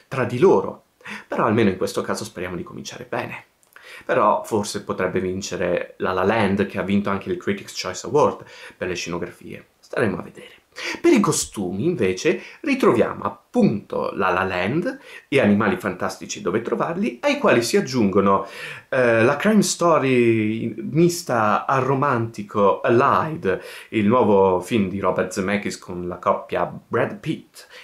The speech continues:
e Marion Cotillard, unica candidatura che ha ottenuto il film. Abbiamo Florence Foster Jenkins con la cantante soprano stonata interpretata magistralmente da Meryl Streep.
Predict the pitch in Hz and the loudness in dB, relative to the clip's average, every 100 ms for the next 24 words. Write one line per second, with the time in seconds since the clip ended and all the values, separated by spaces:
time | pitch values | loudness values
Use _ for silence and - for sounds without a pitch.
0 | - 101 92 107 104 87 - - - 87 | -10 -4 0 4 4 2 -4 -10 -8 -4
1 | - - - 92 87 92 87 - _ - | -6 -6 -8 -8 -8 -10 -10 -12 _ -20
2 | - - 104 98 - 190 139 - - - | -16 -6 -4 -4 0 4 4 2 -4 -10
3 | - - - 139 - 156 180 214 285 - | -12 -16 -12 -12 -10 -6 -4 -4 -6 -14
4 | - - - - 214 247 156 - 226 285 | -16 -12 -8 0 4 6 6 2 2 4
5 | 262 151 117 - 202 202 117 101 220 139 | 6 4 2 0 0 0 -2 2 2 2
6 | - 80 - - 104 101 101 95 92 165 | -2 -10 -10 -4 0 0 0 -4 -4 0
7 | 175 120 113 110 127 101 - 110 151 110 | 0 0 -2 0 0 -2 -2 -2 0 -2
8 | 170 196 95 - - 131 95 98 101 - | -4 -4 -4 -2 -2 0 0 0 -2 -4
9 | 92 98 143 104 95 - - - - 104 | -6 -4 -4 -4 -6 -8 -16 -16 -8 -2
10 | 113 104 98 - - 185 - - 294 - | 0 2 0 -2 -2 -4 -4 -8 -8 -10